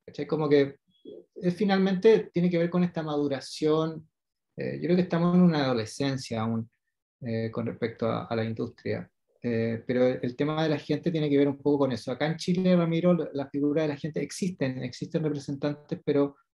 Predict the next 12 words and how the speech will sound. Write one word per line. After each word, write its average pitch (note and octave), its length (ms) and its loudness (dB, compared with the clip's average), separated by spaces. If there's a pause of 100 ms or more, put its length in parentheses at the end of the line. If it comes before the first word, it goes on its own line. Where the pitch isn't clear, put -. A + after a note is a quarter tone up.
(540)
no, B2+ 440 -2
no, B2+ 960 -6
todavía D3 360 6
no D#3 160 0
es D#3 60 -4
algo D3+ 280 0
masivo. A2+ 420 -8 (600)
Y D3+ 320 6
tu D#3 100 -2
segunda F3+ 440 4
pregunta, F3 500 2
perdón, E3 460 0